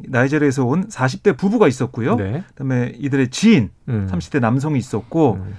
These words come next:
Speaker 1: 그다음에 아들, 그러니까 그 자녀, 자녀가
Speaker 2: 자녀.
Speaker 1: 한 명이
Speaker 2: 어.
Speaker 1: 있었는데, 그중에 이 사십 대 부부와 지인, 남성 한 명이 확진이 됐어요.
Speaker 2: 네.
Speaker 1: 그게 세 사람이고요.
Speaker 2: 음.
Speaker 1: 그다음에 다른 비행기를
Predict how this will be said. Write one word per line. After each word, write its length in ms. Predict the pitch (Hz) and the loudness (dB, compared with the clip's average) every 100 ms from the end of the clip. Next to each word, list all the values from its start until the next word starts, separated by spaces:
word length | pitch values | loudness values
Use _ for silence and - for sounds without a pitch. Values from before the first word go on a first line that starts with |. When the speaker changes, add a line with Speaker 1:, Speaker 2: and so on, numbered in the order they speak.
| - _ | -18 _
Speaker 1:
그다음에 420 | 135 123 117 117 | -2 0 0 -4
아들, 420 | 123 131 127 107 - | -4 0 0 0 -6
그러니까 200 | 131 117 - | -8 -8 -4
그 140 | 127 | -4
자녀, 400 | 113 151 135 123 - | 0 2 2 0 0
자녀가 280 | 135 - | 2 4
Speaker 2:
자녀. 100 | 131 | 2
Speaker 1:
한 80 | - | 2
명이 120 | 165 | 2
Speaker 2:
어. 40 | 135 | 0
Speaker 1:
있었는데, 640 | 92 131 113 135 202 107 - _ - - - - _ | 0 0 0 2 4 2 -4 _ -20 -20 -20 -20 _
그중에 960 | - 175 220 208 208 196 214 208 180 143 113 | -4 0 4 4 4 4 6 6 4 0 -8
이 420 | 139 160 151 139 127 | -4 2 4 4 2
사십 240 | 208 202 | -2 2
대 140 | 214 180 | 2 4
부부와 600 | 147 135 143 190 247 247 - _ _ - 127 | 0 0 2 4 4 0 -10 _ _ -12 -10
지인, 340 | - 180 110 - - 131 | 0 2 2 -2 -12 -2
남성 260 | 143 143 | 0 0
한 200 | 151 240 | -2 2
명이 220 | 233 160 160 | 4 2 -2
확진이 300 | - - 247 | -10 0 0
됐어요. 360 | 131 - 101 110 | 0 -4 -6 -2
Speaker 2:
네. 360 | 110 101 95 - | -2 0 -4 -8
Speaker 1:
그게 160 | 131 131 | -6 -2
세 140 | 196 | 0
사람이고요. 600 | 196 180 127 107 110 170 | 2 2 0 -2 -2 -2
Speaker 2:
음. 340 | 226 107 92 92 | 0 -2 -4 -10
Speaker 1:
그다음에 300 | - 131 127 - | -2 0 -2 -4
다른 360 | - 156 226 254 | -6 2 2 4
비행기를 380 | 214 180 147 | 2 2 0